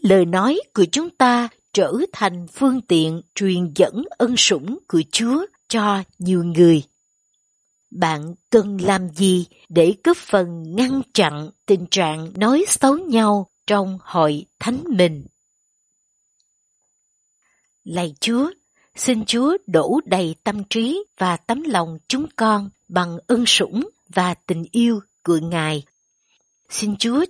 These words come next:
cho những gì từ môi miệng chúng con nói ra sẽ không là những lời nói xấu,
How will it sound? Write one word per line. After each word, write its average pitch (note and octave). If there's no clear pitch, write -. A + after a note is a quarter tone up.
cho A#3
những F3+
gì E3+
từ F3+
môi A3+
miệng E3
chúng C4+
con F#3+
nói A3+
ra F#3+
sẽ -
không A#3+
là F3
những F3
lời E3
nói F#3+
xấu, C4+